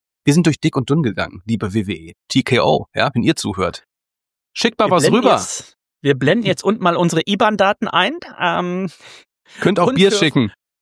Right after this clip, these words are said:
Speaker 2: Ja, ich wollte sagen,
Speaker 1: <laughs>
Speaker 2: und für unseren Freund Roland Reigns, äh, blenden wir jetzt unten nochmal unsere Adresse ein für das
Speaker 1: <laughs>
Speaker 2: Heidelberger Bier. Und, ähm, ja,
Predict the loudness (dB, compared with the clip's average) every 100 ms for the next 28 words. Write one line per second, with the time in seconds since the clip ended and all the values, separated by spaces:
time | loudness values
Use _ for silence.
0 | _ -2 0 0 0 2 2 2 -2 -4
1 | -2 0 -2 2 0 2 2 2 2 0
2 | 0 -2 -6 -4 -2 -2 -4 -4 -2 -2
3 | -2 -2 0 2 2 2 0 0 -2 0
4 | -2 0 0 0 0 0 2 2 2 2
5 | 2 4 2 2 2 4 4 4 2 -4
6 | -18 -18 _ _ 0 2 2 2 -2 -6
7 | -8 -2 0 0 -2 -4 -4 -6 -6